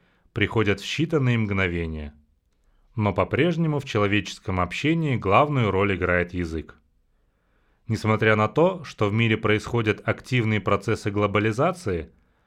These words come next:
а английский язык претендует на роль первого в истории человечества всемирного языка, знание других иностранных языков остаётся одним из важных факторов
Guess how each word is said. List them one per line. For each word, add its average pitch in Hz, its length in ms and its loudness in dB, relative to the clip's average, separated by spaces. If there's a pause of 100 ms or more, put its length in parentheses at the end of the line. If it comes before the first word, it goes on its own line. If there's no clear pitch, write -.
(260)
а 110 140 4
английский 117 500 0
язык 110 300 0
претендует 107 560 -2
на 101 160 2
роль 101 240 2
первого 107 500 2
в 92 100 -2
истории 101 380 0
человечества 101 680 -2
всемирного 98 600 -2
языка, 104 560 -2 (680)
знание 113 400 2
других 117 440 -2
иностранных 120 540 0
языков 113 580 -2
остаётся 117 720 0
одним 101 420 -2
из 87 100 -4
важных 139 460 0
факторов 117 520 2